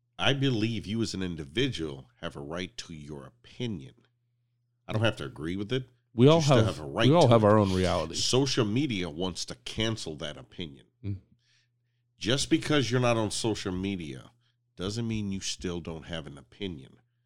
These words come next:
Speaker 1: And it doesn't mean you can't project it somewhere.
Speaker 2: Yeah.
Speaker 1: Okay, now, people have this problem with Trump, and Trump is the biggest evil of all time. He's not.
Speaker 2: No, there's way worse people.
Speaker 1: Because, well, yeah, well, I'll tell you this.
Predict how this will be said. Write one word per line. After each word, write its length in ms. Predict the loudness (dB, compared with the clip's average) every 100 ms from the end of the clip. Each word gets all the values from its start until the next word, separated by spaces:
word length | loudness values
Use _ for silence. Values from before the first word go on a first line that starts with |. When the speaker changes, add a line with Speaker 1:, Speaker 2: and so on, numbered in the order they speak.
| _ -6
Speaker 1:
And 100 | -4
it 60 |
doesn't 280 | -2 -2 -4
mean 200 | -4 -4
you 100 | -6
can't 340 | -8 -8 -8 -10
project 480 | -14 -8 -8 -8
it 140 | -12 -8
somewhere. 880 | -8 -6 -6 -8 -12 -18 -20 -20 _ _
Speaker 2:
Yeah. 160 | -10 -10 -12 _ _ _ _ _ _
Speaker 1:
Okay, 280 | -8 -4 -2
now, 340 | 2 2 2 -4 -16 -18 -16 -16 -16 -20 _
people 280 | -2 0 4
have 160 | 4 4
this 160 | -2
problem 400 | -2 2 2 2
with 180 | -4 -8
Trump, 360 | -4 0 0 -2
and 120 | -8
Trump 300 | -2 -2 0
is 100 | -4
the 80 | -4
biggest 380 | -2 -2 -2 -2
evil 340 | -2 -2 -2
of 80 | 0
all 240 | 0 0
time. 420 | 0 0 0 -2 -6
He's 240 | -6 -6
not. 260 | -8 -10 -16 _ _ _ _
Speaker 2:
No, 160 | -6 -4
there's 160 | -4 -2
way 160 | -2
worse 240 | 0 0 0
people. 260 | 0 2
Speaker 1:
Because, 380 | 2 2 2 0
well, 340 | 0 2 4
yeah, 200 | 4 2 2
well, 320 | 2 0 0
I'll 280 | 2 2 0
tell 180 | 0 0
you 120 | 2
this. 440 | 2 0 -4 -10